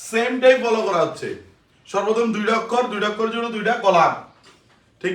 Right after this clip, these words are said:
না? এরপরে সিঙ্গেল নট, এ নট, বি নট, এই জাতীয় অক্ষর যতগুলো থাকবে প্রত্যেকটার জন্য কলাম আঁকতে হবে। বুঝতে পারছি? এই নটের পর কম কি? and। and মানে কি? গুণ। and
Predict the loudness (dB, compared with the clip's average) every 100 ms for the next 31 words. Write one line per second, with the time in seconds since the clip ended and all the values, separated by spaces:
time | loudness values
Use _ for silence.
0 | 2 2 0 -12 -10 -6 0 0 0 -2
1 | 0 0 0 -2 2 2 4 2 2 -2
2 | -2 0 -2 -2 -4 -2 0 0 -2 -6
3 | -6 -6 -4 -4 0 -2 -2 -10 -10 -6
4 | -4 -2 -2 -2 -2 -4 -2 0 2 0
5 | -2 -4 -4 -4 -8 -14 -20 -14 -10 -8
6 | -2 -2 -2 -4 -6 -10 _ _ -20 _
7 | _ -20 -18 -8 2 2 4 2 6 6
8 | 6 4 2 2 2 2 2 0 -2 -4
9 | 2 4 4 -2 -4 0 0 2 2 2
10 | 2 0 0 -2 -16 -20 -8 -2 0 0
11 | -6 -16 -2 2